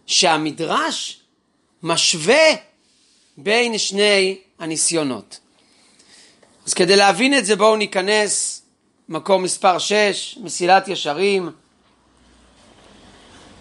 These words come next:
כל העניין שלנו בעולם, אנחנו צריכים להבין את התפקיד שלנו כאן, ומה, למה ריבונו של עולם אות-, שם אותנו בעולם השפל.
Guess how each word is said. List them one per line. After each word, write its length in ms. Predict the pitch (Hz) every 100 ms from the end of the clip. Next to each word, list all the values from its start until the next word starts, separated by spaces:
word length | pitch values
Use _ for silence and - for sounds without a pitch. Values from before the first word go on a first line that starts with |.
| - -
כל 240 | 226 262
העניין 380 | 240 233 233 233
שלנו 440 | - 214 226 233
בעולם, 460 | 196 185 185 208 214
אנחנו 260 | 208 170
צריכים 380 | 165 180 196 214
להבין 640 | 202 180 151 202 202 196 160 _ _ _ _ _ _ _ _ _ _ _ _ _ 151
את 80 | 156
התפקיד 460 | - 156 - 233
שלנו 440 | - 208 190 180 -
כאן, 400 | 180 165 156 147 _ _ _ _ _ _ _
ומה, 320 | 156 170 202
למה 280 | 208 214 226
ריבונו 400 | 214 190 190 208
של 180 | - 196
עולם 280 | 185 196 202
אות-, 260 | 190 208 - -
שם 180 | 202
אותנו 340 | 208 214 190 190
בעולם 420 | 180 180 190 208
השפל. 560 | 196 208 160 214 202